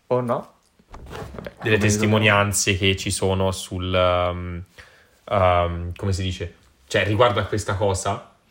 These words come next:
Speaker 2: ok, quindi magari un libro, che ne so, qualsiasi po-, ecco, è Il bambino pigiama a righe, per dire.
Speaker 1: Mhm.
Speaker 2: Magari lo, lo, non lo puoi, non ci puoi credere perché dici, "Vabbè, è un'invenzione", no?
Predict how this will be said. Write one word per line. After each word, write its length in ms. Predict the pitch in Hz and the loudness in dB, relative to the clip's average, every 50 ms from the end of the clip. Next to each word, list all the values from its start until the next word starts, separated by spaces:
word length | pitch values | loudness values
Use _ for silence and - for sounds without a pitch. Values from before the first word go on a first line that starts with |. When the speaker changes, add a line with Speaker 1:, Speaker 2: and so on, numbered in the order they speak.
| _ - | _ -8
Speaker 2:
ok, 140 | - 107 92 | -6 -4 0
quindi 300 | - 101 95 95 - 104 | 2 2 2 2 0 -2
magari 220 | 98 95 98 95 95 | -2 0 0 0 0
un 100 | 95 95 | -2 -2
libro, 420 | 92 95 92 95 98 92 90 90 | -2 -2 0 0 2 2 0 0
che 120 | 92 - 98 | -2 -4 -6
ne 100 | 92 90 | -6 -6
so, 320 | - 92 85 - - - _ _ _ _ - | -4 -6 -6 -8 -8 -14 _ _ _ _ -8
qualsiasi 420 | - 107 98 95 - 101 - 107 | -4 -4 -4 -2 -4 -4 -4 -2
po-, 120 | 98 107 | 0 0
ecco, 300 | 120 117 104 - 101 92 | 0 0 -2 -2 -4 -2
è 60 | - 104 | 0 -2
Il 100 | 98 95 | -2 0
bambino 260 | 101 101 101 104 101 | 0 0 0 -2 -4
pigiama 260 | 92 98 101 98 95 | -4 -2 -2 -2 0
a 60 | 98 | -2
righe, 240 | 92 95 92 92 92 | -2 -4 -4 -6 -6
per 180 | 87 95 90 87 | -6 -6 -8 -8
dire. 400 | 90 92 92 90 90 98 - _ | -8 -8 -6 -6 -8 -8 -10 _
Speaker 1:
Mhm. 280 | - 123 113 110 113 110 - | -12 -12 -12 -10 -10 -6 0
Speaker 2:
Magari 220 | 117 127 123 110 | 2 2 4 4
lo, 160 | 104 104 107 | 2 0 0
lo, 240 | 104 117 113 117 117 | 0 0 -2 -2 0
non 100 | 113 110 | 0 0
lo 100 | 110 107 | 0 0
puoi, 200 | 95 117 110 117 | 0 0 0 -2
non 120 | 120 113 104 | -2 -4 -6
ci 100 | - 104 | -4 -2
puoi 120 | 117 110 | -2 0
credere 240 | 104 104 104 101 98 | 0 0 0 0 -2
perché 200 | 95 95 92 98 | -2 -4 -6 -6
dici, 300 | 92 92 90 92 90 - - _ _ _ - | -8 -8 -8 -10 -10 -12 -14 _ _ _ -6
"Vabbè, 180 | - 92 85 - - - | -6 -6 -6 -6 -12 -16
è 160 | - 90 87 | -14 -12 -10
un'invenzione", 680 | 87 87 87 87 87 90 92 90 90 - 92 87 87 87 | -10 -10 -10 -8 -8 -6 -6 -6 -6 -8 -8 -8 -8 -8
no? 160 | 87 87 95 | -10 -10 -12